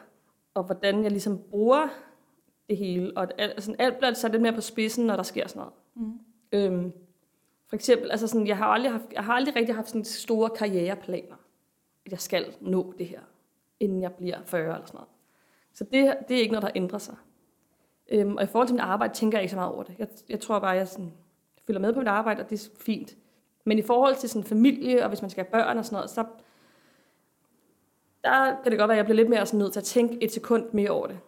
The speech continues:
Speaker 1: Ikke fordi jeg ikke vil, jeg vil sindssygt gerne have børn, men på et tidspunkt.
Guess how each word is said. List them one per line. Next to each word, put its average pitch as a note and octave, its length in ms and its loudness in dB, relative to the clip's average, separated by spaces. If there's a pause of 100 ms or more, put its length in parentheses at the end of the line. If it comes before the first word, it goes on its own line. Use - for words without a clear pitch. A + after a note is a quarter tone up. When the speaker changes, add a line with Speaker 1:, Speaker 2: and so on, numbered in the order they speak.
(180)
Speaker 1:
Ikke A#3+ 140 -2
fordi B3+ 140 4
jeg F#3+ 80 6
ikke F#3 120 -2
vil, A#3+ 200 2
jeg G3+ 120 0
vil C4+ 160 0
sindssygt F3+ 300 -2
gerne F3+ 160 0
have - 60 -12
børn, F3 300 -2
men F3 220 0
på - 340 -20
et - 60 -18
tidspunkt. F3+ 520 -6